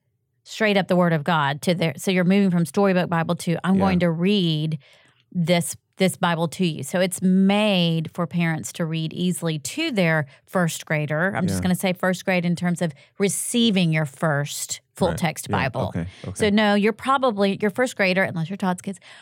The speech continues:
Speaker 1: are probably
Speaker 2: <laughs>
Speaker 1: not sitting there reading it.
Speaker 2: Yeah.
Speaker 1: But it is something, it's a tool to bridge that gap
Speaker 2: Yes. Okay.
Speaker 1: in, in,
Speaker 2: Yeah.
Speaker 1: in readability.
Speaker 2: Okay.
Speaker 1: So as far as, like, actually, um, having their own Bible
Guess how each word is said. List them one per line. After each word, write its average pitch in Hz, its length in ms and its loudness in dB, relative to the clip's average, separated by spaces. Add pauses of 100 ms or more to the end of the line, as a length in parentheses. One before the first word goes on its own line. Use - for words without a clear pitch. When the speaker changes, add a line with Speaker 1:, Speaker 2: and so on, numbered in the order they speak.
Speaker 1:
are 208 80 0
probably 226 340 0
Speaker 2:
<laughs> 254 120 4
Speaker 1:
not 208 180 2
sitting 311 520 0
there 160 240 2
reading 156 340 -4
it. 143 340 -6
Speaker 2:
Yeah. 90 300 0
Speaker 1:
But 240 140 4
it 240 100 2
is 214 120 2
something, 320 520 -2
it's 196 180 -2
a 190 80 2
tool 262 480 0
to 202 360 0
bridge 196 420 0
that 175 260 2
gap 170 420 -2
Speaker 2:
Yes. 98 360 -4
Okay. 185 200 2
Speaker 1:
in, 180 180 2
in, 185 160 0
Speaker 2:
Yeah. 175 200 2
Speaker 1:
in 185 160 2
readability. 175 640 0 (220)
Speaker 2:
Okay. - 100 -10
Speaker 1:
So 247 240 2 (1000)
as 202 240 -2
far 247 240 2
as, 208 200 0
like, 180 220 -2
actually, 185 1000 0
um, 165 540 -2 (220)
having 202 440 -2
their 196 140 2
own 190 120 2
Bible 185 800 2